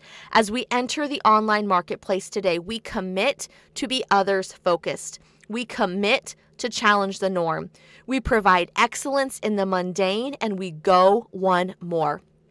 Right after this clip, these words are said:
We believe that character matters. We welcome the pivots, and we know that profit is good,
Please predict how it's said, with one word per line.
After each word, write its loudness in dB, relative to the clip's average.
We -2
believe -2
that 2
character 0
matters. -2
We -2
welcome 6
the 0
pivots, -6
and -2
we -4
know 4
that -4
profit 2
is -4
good, 2